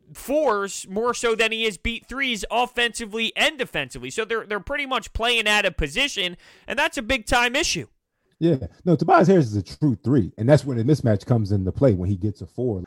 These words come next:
Speaker 2: I think the
Speaker 1: Wait, you
Speaker 2: issue
Speaker 1: said he's
Speaker 2: with
Speaker 1: a, he's a true three or he's a true four?
Speaker 2: I think he's a three. I think Tobias Harris
Speaker 1: Oh,
Speaker 2: through
Speaker 1: so
Speaker 2: and through.
Speaker 1: he, Larry Brown is saying he thinks that he's more of a four and he's struggling at the three.
Speaker 2: No, I think he's a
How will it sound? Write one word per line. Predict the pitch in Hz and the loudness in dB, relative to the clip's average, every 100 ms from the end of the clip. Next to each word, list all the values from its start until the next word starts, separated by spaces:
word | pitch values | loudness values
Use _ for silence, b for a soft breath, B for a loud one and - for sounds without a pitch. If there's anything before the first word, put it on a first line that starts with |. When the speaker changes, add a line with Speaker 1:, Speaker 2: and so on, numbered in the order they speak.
| - | -2
Speaker 2:
I | 170 | 0
think | - 214 185 | 0 -2 0
the | |
Speaker 1:
Wait, | 190 | 2
you | 147 | 2
Speaker 2:
issue | 180 | 0
Speaker 1:
said | - | 2
he's | 117 113 | 2 0
Speaker 2:
with | 139 | -2
Speaker 1:
a, | - | -6
he's | 170 151 | -6 -4
a | |
true | 139 - 190 | -6 -6 -6
three | - 175 254 | -8 -6 -4
or | 277 | -2
he's | 196 156 | -4 -6
a | |
true | - 175 | -6 -8
four? | - 180 117 - _ _ 107 | -2 -2 -2 -6 _ _ 2
Speaker 2:
I | 160 | 4
think | 180 123 | 4 4
he's | 98 | 2
a | 90 | 2
three. | 117 98 - | 2 2 2
I | 110 | 2
think | 143 - 135 | 4 4 2
Tobias | 107 120 113 - | 6 6 6 4
Harris | 123 117 92 - | 4 6 4 4
Speaker 1:
Oh, | 233 | 6
Speaker 2:
through | 127 | 6
Speaker 1:
so | 110 | 6
Speaker 2:
and | |
through. | 113 110 80 | 4 2 2
Speaker 1:
he, | 78 | 0
Larry | 226 302 233 | 0 0 -2
Brown | 156 240 262 | 0 0 0
is | 165 | -4
saying | 196 165 | -4 -4
he | 170 | -4
thinks | 196 190 175 | -6 -6 -4
that | 170 | -4
he's | 156 180 165 | -4 -8 -2
more | 180 | 0
of | 151 | 0
a | 131 | -6
four | - 294 311 196 139 135 b b | -2 0 4 4 4 0 b b
and | - 190 | -2 -2
he's | 190 202 | -2 -6
struggling | - 190 247 269 262 160 | -4 -2 0 0 -2 0
at | 139 117 | 0 -2
the | 123 | -8
three. | - 123 101 - _ _ - | -10 -12 -14 -16 _ _ -4
Speaker 2:
No, | 101 120 92 | 2 4 4
I | 92 | 0
think | 139 156 127 | -2 -2 -4
he's | - 131 | 0 -2
a | 101 | -2